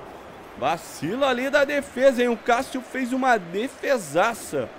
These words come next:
E aí o Claudinho manda ela fechada, vai de soco, tira o Cássio. Felipe pega a sobra, manda pro gol. É, mano, é o que eu fiz, né? Eu fiz uma troca, deixar o time mais ofensivo, mas obviamente fica bem mais exposto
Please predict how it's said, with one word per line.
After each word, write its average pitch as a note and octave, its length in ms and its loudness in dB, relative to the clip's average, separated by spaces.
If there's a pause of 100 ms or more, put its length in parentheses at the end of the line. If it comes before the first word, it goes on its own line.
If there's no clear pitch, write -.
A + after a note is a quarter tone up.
(380)
E A2+ 60 -4
aí C#3+ 100 2
o D#3+ 60 -2
Claudinho F3+ 480 2
manda G3+ 260 2
ela G#3 160 6
fechada, A3 580 4
vai E3+ 360 2
de G#3+ 200 -4
soco, A3 540 0
tira A3+ 260 -4
o A3+ 60 -2
Cássio. G#3 580 2 (380)
Felipe G3+ 420 0
pega G#3+ 300 4
a G#3+ 80 2
sobra, A3+ 400 6
manda D4 880 6
pro A#3 320 -2
gol. F#3+ 600 6 (720)
É, G3+ 440 4
mano, D#3+ 340 2
é F#3 380 2
o C4+ 80 -6 (100)
que B3+ 420 -4
eu A3+ 140 6
fiz, B3+ 380 -2
né? F#3 140 0
Eu E3 60 0
fiz F#3 240 -8
uma A#3 240 -2
troca, F#3+ 520 2
deixar D3 280 -2
o F#3 60 -2
time A3 280 -6
mais G#3+ 260 0
ofensivo, A#3 600 -4
mas A#3 280 -2
obviamente G3+ 640 0
fica A3 300 -4
bem F#3+ 240 -2
mais G#3 380 -2
exposto G#3+ 680 -2